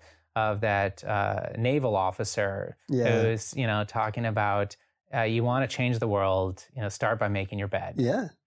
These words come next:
Speaker 1: And how many times does somebody who's dedicated to making their bed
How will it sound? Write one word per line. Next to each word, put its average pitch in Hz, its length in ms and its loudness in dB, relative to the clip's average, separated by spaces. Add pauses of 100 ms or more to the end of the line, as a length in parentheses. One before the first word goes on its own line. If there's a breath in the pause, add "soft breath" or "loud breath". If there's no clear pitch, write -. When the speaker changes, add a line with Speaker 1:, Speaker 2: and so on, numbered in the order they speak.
(420)
Speaker 1:
And 127 720 2 (500)
how 196 360 2
many 160 360 4
times 107 560 -2
does 110 160 -4
somebody 135 360 0
who's 117 160 0
dedicated 110 640 0
to 104 260 -2
making 107 360 -2
their 101 120 -2
bed 95 460 -2